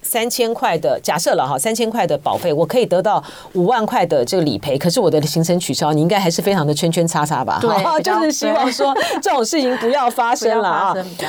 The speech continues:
Speaker 2: 好。
Speaker 1: 好，呃，您现在听到的呢是定律保险经纪人公司经理吕明山啊，跟大家来，呃，聊一下哈，就是在出国的时候呢，你可能保些什么险呢？对您来讲呢是比较保险的事情。进广告，马上回来。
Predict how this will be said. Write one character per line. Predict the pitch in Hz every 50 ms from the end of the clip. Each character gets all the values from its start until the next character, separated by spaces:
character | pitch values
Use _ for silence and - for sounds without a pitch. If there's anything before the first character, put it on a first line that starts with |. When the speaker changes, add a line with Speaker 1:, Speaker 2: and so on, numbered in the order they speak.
| 160 165 170
Speaker 2:
好。 | 170 285 294 330 320
Speaker 1:
好， | -
呃， | 294 302 294 285 277 277 277 277
您 | 277 294 339
现 | 370 427 427 392
在 | 349
听 | 349 370 330 330
到 | 302 330 302 269
的 | 233 233 220
呢 | 220 214 208 214
是 | 220 - 294 269
定 | 214 302 302 277 277 277
律 | 269 254 233
保 | 170 220 202 233
险 | 240 233 196 175 180
经 | 170 240 254 254
纪 | - 254
人 | 240 208 185 185
公 | 196 214 214 220 226
司 | 226 - 220 220 220
经 | 190 - 226 233 240 233
理 | 196 147 -
吕 | 147 190 214 202 175 156 143 143
明 | 151 165 165 165 180 208 240
山 | - - - 247 247 233 240 233
啊， | - 202 165 - - - - - - -
跟 | - 311 330 320
大 | 320 302
家 | 285 302 285 285 285 277
来， | 269 220 196 185 180 180 196 190
呃， | 139 190 180 175 180
聊 | 185 190 196 214
一 | 247
下 | 277 - 269 214 170 175
哈， | 180 160 143 160
就 | 165 233
是 | 220 - 233 220 202 185 180 170
在 | 165 - 254 226 202 185 170 175 170 _
出 | - - 320 349
国 | 311 311 226 180
的 | 202 233 226
时 | 226 - 175 180
候 | 185 240 196
呢， | 175 170 160 156 165 - - - -
你 | - 240 277
可 | - 294
能 | 190 190 214
保 | 208 175 165
些 | 190 254
什 | 254 - 170
么 | 156 202
险 | - - 180 127 113
呢？ | 123 123 143
对 | - 233 202
您 | 175 165 165
来 | 165 147 160
讲 | 160 170 110 120
呢 | 135 131
是 | 139 - 233
比 | - 240 220 185
较 | - 294 277
保 | - - 185 196
险 | 196 233 160 151
的 | 151 156
事 | - 220 190
情。 | - 165 156
进 | 160 294
广 | 269 220
告， | 247 294 240
马 | 180 170 196
上 | 247
回 | 277 311
来。 | 233 202 214